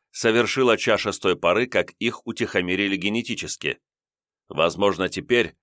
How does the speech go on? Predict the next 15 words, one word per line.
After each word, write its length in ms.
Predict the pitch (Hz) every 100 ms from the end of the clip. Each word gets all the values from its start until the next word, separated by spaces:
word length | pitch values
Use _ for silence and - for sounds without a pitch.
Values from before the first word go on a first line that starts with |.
| _ _ _
настало 520 | - 87 - 117 117
время 320 | 110 117 117
для 200 | 101 107
окончательного 840 | 107 113 110 - 90 87 104 113 117
решения 480 | 117 - 76 78
вопроса, 560 | 80 95 95 78 - - _ _ _ _
для 260 | 73 78 104
подрезки 720 | 98 85 82 80 - 123 113 _ _ _ _
и 100 | -
корчевки. 760 | - 98 - 135 - - 69 _ _ _ _ _ _ _ _ _
Приматы 520 | - 80 80 92 131
же 160 | 120 135
вносят 440 | 113 95 92 113
чрезмерную 720 | - 104 107 90 82 82 90
неустойчивость. 920 | 98 107 107 90 71 - 71 67 -